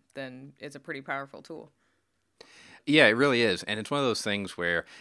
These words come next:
Speaker 2: it may not be the fastest programming language. It's interpreted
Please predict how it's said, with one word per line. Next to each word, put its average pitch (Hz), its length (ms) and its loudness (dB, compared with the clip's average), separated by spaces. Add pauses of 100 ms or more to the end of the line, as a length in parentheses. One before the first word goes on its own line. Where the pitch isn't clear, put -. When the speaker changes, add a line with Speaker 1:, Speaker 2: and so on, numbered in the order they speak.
Speaker 2:
it 98 100 -6
may 113 160 -2
not 117 240 0
be 104 400 -4
the 87 160 -12
fastest - 500 -4
programming 95 480 -6
language. 92 360 -8
It's 90 260 -8
interpreted 98 720 -6